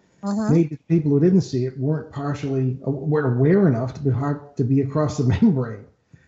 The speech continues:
Speaker 2: enough
Speaker 1: I
Speaker 2: to see it.
Speaker 1: It, it, it, you know, that would sort of explain too why some people, um,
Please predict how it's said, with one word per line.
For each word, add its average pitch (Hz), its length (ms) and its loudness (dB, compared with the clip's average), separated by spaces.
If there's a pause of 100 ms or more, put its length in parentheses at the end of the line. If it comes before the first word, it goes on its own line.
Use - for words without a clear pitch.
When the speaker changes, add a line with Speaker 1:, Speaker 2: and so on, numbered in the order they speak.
(480)
Speaker 2:
enough 147 340 2
Speaker 1:
I - 80 -4
Speaker 2:
to 135 60 -4
see 180 240 -6
it. - 200 -18 (480)
Speaker 1:
It, 220 220 -10
it, 220 240 -10
it, 220 180 -10 (500)
you 277 140 0
know, 226 160 2
that 240 280 -2
would 240 220 -4
sort 240 380 0
of 233 140 -2
explain 214 520 -4
too 262 340 0
why 220 380 2 (420)
some 262 360 0
people, 247 640 -6 (680)
um, 196 480 -4